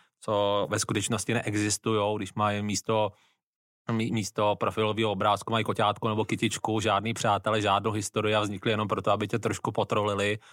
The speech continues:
A, a pak se zase, pak se zase jako vy-, vymazali.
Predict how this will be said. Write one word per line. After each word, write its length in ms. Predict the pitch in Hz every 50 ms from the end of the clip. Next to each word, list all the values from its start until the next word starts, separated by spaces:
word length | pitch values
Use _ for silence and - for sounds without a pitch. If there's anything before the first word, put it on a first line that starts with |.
| - _ _ _ _
A, 160 | - 107 107 110
a 120 | - 120
pak 140 | - 123 -
se 140 | - 131 117
zase, 400 | 117 107 - - 113 113 117 - -
pak 160 | - 113 -
se 140 | - - 117
zase 260 | 110 107 - - 120
jako 600 | 110 104 - _ - 120 113 110 110 110 110 110 113
vy-, 80 | 113 110
vymazali. 600 | 104 110 107 117 117 123 120 131 113 113 104